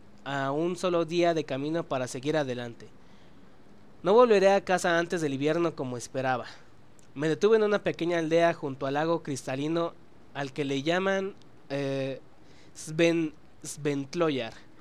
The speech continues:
El profeta habló aquí y ahora los aldeanos se niegan a hospedarme. Descan-, descansé a la orilla del lago, donde un joven que portaba una visión burda del icono del profeta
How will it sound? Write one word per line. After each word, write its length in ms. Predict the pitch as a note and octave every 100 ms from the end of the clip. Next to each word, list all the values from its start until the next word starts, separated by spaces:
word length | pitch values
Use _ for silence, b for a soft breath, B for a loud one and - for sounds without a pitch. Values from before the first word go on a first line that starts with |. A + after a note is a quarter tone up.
| B B B B B
El 80 | D3+
profeta 540 | - E3+ A3+ A3+ B3 G#3+
habló 380 | D3 D3 E3
aquí 360 | E3+ E3+ G3+ G#3+ D3+
y 100 | C#3+
ahora 320 | C#3+ E3+ F3 F3
los 280 | D3+ C3
aldeanos 580 | C#3 C#3 F3+ F#3+ F#3+ - -
se 160 | -
niegan 380 | C#3 F3+ F#3 F3+
a 60 | C#3+
hospedarme. 600 | A#2+ D3 C3+ C#3+ A#2+ G2+ B B B B B B - C#3+
Descan-, 480 | C#3+ F3 F3 E3
descansé 380 | D3+ D3 D#3+ E3+
a 60 | G3+
la 100 | G3
orilla 300 | F3+ F#3+ F#3
del 180 | C#3 C3+
lago, 320 | D3 B2 G#2 - - -
donde 220 | C#3 C#3+
un 100 | E3+
joven 340 | F3 G3 F#3+ F3+
que 120 | D3+
portaba 640 | C3+ B2+ - E3 E3+ E3+
una 240 | D3 F3+ F#3+
visión 480 | C3+ - E3+ E3 D3+
burda 340 | D#3+ E3 E3
del 160 | D3 C3
icono 360 | - D#3+ D3+
del 160 | B2+ A#2
profeta 500 | B2 - D#3 E3